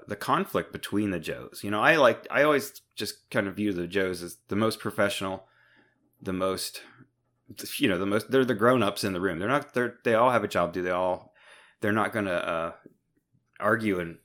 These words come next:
and bicker with each other. And when I was reading, uh,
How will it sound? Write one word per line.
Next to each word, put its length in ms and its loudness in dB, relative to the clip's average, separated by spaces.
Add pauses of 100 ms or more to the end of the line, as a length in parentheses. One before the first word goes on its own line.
and 160 -4
bicker 280 4
with 180 4
each 180 -2
other. 260 2
And 360 0 (600)
when 200 4
I 100 8
was 180 6
reading, 520 2
uh, 320 -2